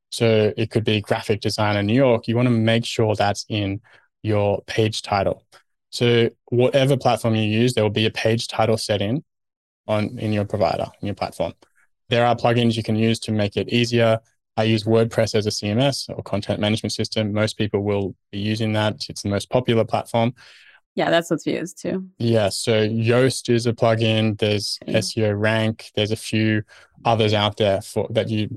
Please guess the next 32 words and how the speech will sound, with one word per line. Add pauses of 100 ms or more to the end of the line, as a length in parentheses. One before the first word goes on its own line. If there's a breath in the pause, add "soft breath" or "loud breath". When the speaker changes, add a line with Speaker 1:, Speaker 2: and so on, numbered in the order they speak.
(120)
Speaker 1:
are
essential
for
S
E
O, (320)
uh,
when
it, (160)
um,
on
WordPress (100)
pla-,
sites. (500 loud breath)
Other
platforms,
you
know,
if
you're
using
Squarespace,
they'll
have (200)
page
settings
in
there
as
well. (560 loud breath)
So
page